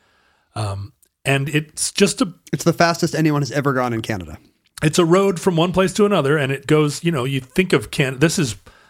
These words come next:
Speaker 1: this southern part of Ontario, it's where the majority of the population of Canada lives.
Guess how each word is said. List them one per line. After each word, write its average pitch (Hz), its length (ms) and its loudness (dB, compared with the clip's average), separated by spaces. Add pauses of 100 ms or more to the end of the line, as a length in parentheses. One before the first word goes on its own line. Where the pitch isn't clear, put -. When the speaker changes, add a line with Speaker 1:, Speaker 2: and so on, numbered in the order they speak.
Speaker 1:
this 214 180 4
southern 156 460 2
part 139 320 2
of 113 180 -4
Ontario, 120 600 0
it's 101 140 -8
where 127 160 2
the 110 80 -6
majority 113 440 -2
of 104 40 -4
the 98 60 -8
population 107 580 -6
of 92 120 -10
Canada 120 340 -4
lives. 107 480 -4